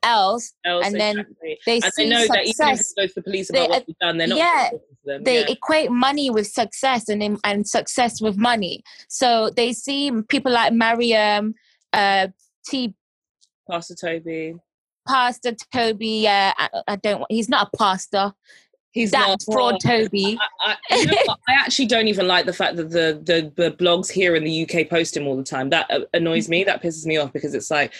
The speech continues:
Speaker 1: Yeah,
Speaker 2: you guys are just
Speaker 1: exactly.
Speaker 2: like, do you not understand? Like, people like Kim and
Speaker 1: Unfortunately,
Speaker 2: Karen, they
Speaker 1: while
Speaker 2: like
Speaker 1: you're
Speaker 2: the
Speaker 1: trying
Speaker 2: attention,
Speaker 1: to
Speaker 2: they like the clout,
Speaker 1: spread
Speaker 2: they like
Speaker 1: awareness,
Speaker 2: it.
Speaker 1: you're also
Speaker 2: Exactly.
Speaker 1: putting him on.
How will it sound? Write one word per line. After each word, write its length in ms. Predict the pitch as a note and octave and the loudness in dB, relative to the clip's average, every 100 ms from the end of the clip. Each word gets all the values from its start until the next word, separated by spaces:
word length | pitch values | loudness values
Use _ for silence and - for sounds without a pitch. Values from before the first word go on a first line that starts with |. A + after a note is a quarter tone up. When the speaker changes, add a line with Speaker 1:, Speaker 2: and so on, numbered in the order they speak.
| - | -2
Speaker 1:
Yeah, 460 | A3+ C4 C#4+ C4 | 2 4 4 2
Speaker 2:
you 40 | G#3+ | 0
guys 20 | |
are 60 | F#3 | -2
just 140 | A#3 G#3 | -2 0
Speaker 1:
exactly. 580 | C#4 C#4 A#3+ G#3 G3+ | 0 2 0 0 -2
Speaker 2:
like, 260 | G3+ D3+ E3 | -4 -6 -6
do 80 | F#3+ | -4
you 100 | G3 | -2
not 100 | G3+ | 0
understand? 400 | G3 F3 G#3+ F#3 | -2 -4 -2 -2
Like, 140 | D3+ - | -2 -8
people 260 | G#3 G#3+ | -8 -4
like 100 | F#3+ | 0
Kim 60 | B3 | 0
and 80 | B3 | 0
Speaker 1:
Unfortunately, 640 | - D4+ - C4+ A#3+ - G3+ | 2 2 0 -2 -2 -2 -2
Speaker 2:
Karen, 120 | G#3 | 0
they 60 | G#3 | 2
Speaker 1:
while 140 | A#3+ | 4
Speaker 2:
like 80 | A3+ | 4
Speaker 1:
you're 80 | A3+ | 2
Speaker 2:
the 100 | A#3 | 0
Speaker 1:
trying 240 | C#4+ A#3+ A#3+ | 0 0 -2
Speaker 2:
attention, 180 | A#3 A3+ | -2 -2
Speaker 1:
to 60 | A3 F3 | 0 0
Speaker 2:
they 60 | |
like 160 | F3+ - | -2 -2
the 60 | E3+ | -6
clout, 280 | - F#3+ | -4 -2
Speaker 1:
spread 180 | D#3+ C4+ | 2 2
Speaker 2:
they 40 | A#3 | 2
like 60 | |
Speaker 1:
awareness, 480 | G#3 B3 B3 G3 F#3 | 2 2 2 0 0
Speaker 2:
it. 80 | - | 0
Speaker 1:
you're 100 | G#3 | 0
also 400 | F#3 A3 A3+ A3+ | 2 0 -2 -2
Speaker 2:
Exactly. 240 | G#3 - - C#3 | -2 -4 -10 -4
Speaker 1:
putting 280 | B3+ A3+ | -2 -2
him 140 | G#3+ G#3+ | 0 0
on. 380 | B3 G3+ F3 | 0 0 -6